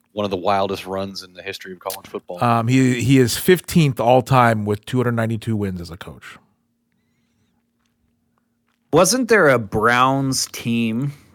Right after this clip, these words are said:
Speaker 3: in the
Speaker 1: Once upon a
Speaker 3: seventies that
Speaker 2: Yeah.
Speaker 3: had
Speaker 2: Yeah, yeah, that's the run.
Speaker 1: Yeah, once upon a time.
Speaker 3: Belichick
Speaker 1: And Saban were both
Speaker 3: and
Speaker 1: on the
Speaker 3: Saban?
Speaker 1: sideline.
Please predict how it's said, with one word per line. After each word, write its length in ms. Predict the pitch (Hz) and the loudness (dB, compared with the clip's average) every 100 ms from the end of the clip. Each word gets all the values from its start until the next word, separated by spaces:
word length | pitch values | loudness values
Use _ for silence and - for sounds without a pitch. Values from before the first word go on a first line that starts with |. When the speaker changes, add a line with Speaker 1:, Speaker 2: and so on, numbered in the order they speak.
| _ | _
Speaker 3:
in 100 | 117 | -8
the 60 | 110 | -4
Speaker 1:
Once 160 | 107 - | -4 0
upon 180 | 127 127 | 0 2
a 40 | |
Speaker 3:
seventies 720 | 120 127 127 139 160 147 - - | 0 0 -2 -2 -2 -4 -6 -4
that 260 | 113 120 | -2 -2
Speaker 2:
Yeah. 80 | 107 | -2
Speaker 3:
had 480 | 117 110 107 104 104 95 - | 0 2 0 0 -4 -6 -6
Speaker 2:
Yeah, 180 | 107 | -4
yeah, 180 | 92 82 | -4 -6
that's 280 | 87 113 - | -6 -8 -8
the 120 | 113 | -8
run. 240 | 92 85 85 | -8 -10 -6
Speaker 1:
Yeah, 80 | 104 | -6
once 180 | 104 | -2
upon 260 | 131 135 143 | 2 4 2
a 40 | |
time. 340 | 120 143 139 139 | 4 4 4 0
Speaker 3:
Belichick 140 | 127 - _ _ _ _ _ | -6 -16 _ _ _ _ _
Speaker 1:
And 200 | 98 107 | -12 -8
Saban 400 | - 131 139 92 | -4 -2 -4 -8
were 180 | 87 95 | -10 -8
both 40 | |
Speaker 3:
and 100 | 117 | -4
Speaker 1:
on 60 | 123 | -4
the 60 | 131 | -2
Speaker 3:
Saban? 340 | - 120 117 127 | 0 2 2 2
Speaker 1:
sideline. 200 | 139 143 | 0 -2